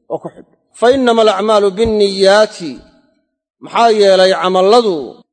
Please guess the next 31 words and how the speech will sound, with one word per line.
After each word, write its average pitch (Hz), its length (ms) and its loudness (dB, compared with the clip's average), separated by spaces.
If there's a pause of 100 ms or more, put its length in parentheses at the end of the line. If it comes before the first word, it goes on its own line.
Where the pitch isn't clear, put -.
(300)
waxay 196 260 -2
ku - 140 -8
asaxaan 208 580 -2
oo 190 60 0
ku 226 160 -12
sugnaadaan, 160 920 -4
niyooyinkay 202 680 -2
ku 170 100 -12
sugnaadaan. 113 520 -12 (100)
"Kama 196 340 -2
ataa 175 260 -4
fi 165 140 -10
khabari 165 380 -6
thiqaati." 175 680 -4
Sida 160 240 -6
ku 233 160 -6
timi 165 360 -4 (240)
fi - 160 -10
khabari 190 340 -2
thiqaati, 185 600 -4 (460)
dadkii 190 260 -6
lagu 175 240 -4
kalsoonaa 170 840 -4
khabarkoodii 165 680 -4
ama 165 140 -8
xadiiskoodii. 135 640 -18 (260)
Yacni, 170 160 -14
xadiiskii 214 380 -8
buu 165 80 -12
ku 170 120 -12
tilmaamaya. 117 500 -14